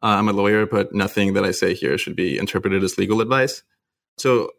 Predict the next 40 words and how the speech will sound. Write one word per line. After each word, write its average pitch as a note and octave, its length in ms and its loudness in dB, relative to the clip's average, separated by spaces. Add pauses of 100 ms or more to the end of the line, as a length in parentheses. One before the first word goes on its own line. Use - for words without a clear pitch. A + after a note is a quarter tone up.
I B2 40 -6
think C#3+ 200 -2
Aaron A#2 300 2
in G2+ 160 0
his, G2+ 240 0 (160)
uh, G2 180 2
statement G2 400 2
just - 220 -4
pointed G2 340 2
to G#2 140 0
the G2 160 2
recent, G2 560 0
uh, G2 240 2
S G2+ 180 0
P A2+ 80 0
B G2 120 0
D G2+ 180 2
license F#2 460 0
that F#2 180 0
they F#2+ 100 0
got F#2+ 360 2
and F#2+ 120 -2
the F#2+ 60 2
approval G2+ 400 0
for G2 180 0
the F#2+ 220 0
A F#2+ 60 2
T F2 200 -4
S. C2 300 -4 (480)
So A#2+ 80 2
I - 20 2
think B2 220 -2
two D3 180 2
things C3+ 260 -2
to G#2+ 80 -2
clarify E2+ 560 -2
there. C#2+ 320 -2 (420)
Uh, G2+ 200 2
first D#3 520 -2
is A2 400 0